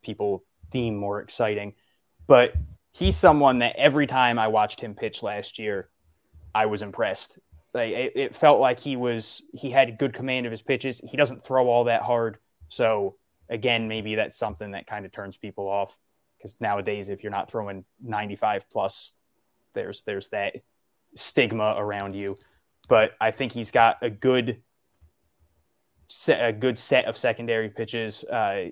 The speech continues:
curveball, changeup. Uh, he's given them a lot of, like, every time he pitches, I feel like he gives them a chance to win,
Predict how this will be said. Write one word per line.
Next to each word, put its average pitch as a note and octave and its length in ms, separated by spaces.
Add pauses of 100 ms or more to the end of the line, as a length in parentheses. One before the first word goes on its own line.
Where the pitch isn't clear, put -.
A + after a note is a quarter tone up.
(120)
curveball, A2 440
changeup. G#2+ 440 (640)
Uh, F#2+ 440 (600)
he's C3+ 720 (1600)
given E3 460
them C#3 500 (1000)
a C3+ 80
lot C3+ 340
of, B2+ 340 (1300)
like, C3+ 440
every D#3+ 240
time D#3+ 220
he C#3+ 100
pitches, C#3 480 (140)
I A#2+ 80
feel C#3+ 120
like B2+ 120
he C#3 80
gives A#2+ 300
them B2 240
a G#2 80
chance A2+ 360
to A#2+ 80
win, A2 360